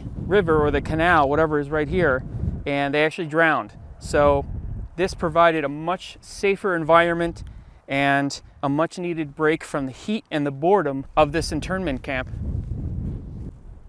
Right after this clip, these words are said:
So the picture that is online actually lines up somewhere right in here. You can actually see that's one of the information signs right there.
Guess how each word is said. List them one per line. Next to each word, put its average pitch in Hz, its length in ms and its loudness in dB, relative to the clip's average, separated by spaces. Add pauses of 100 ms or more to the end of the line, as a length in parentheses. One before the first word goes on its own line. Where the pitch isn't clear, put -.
(1700)
So - 100 -2
the 127 80 -2
picture 196 400 4
that 156 180 8
is 151 140 6
online 156 640 6
actually 143 460 4
lines 147 400 2
up 151 260 4
somewhere 170 480 -2
right 160 220 2
in 143 100 -4
here. 151 240 -2
You 120 140 -8
can 131 120 -4
actually 131 440 -2
see 147 360 -2
that's 135 380 -2
one 147 180 -4
of 147 60 -4
the 135 120 -2
information 143 520 -2
signs 123 420 -2
right 127 220 -6
there. 143 380 -2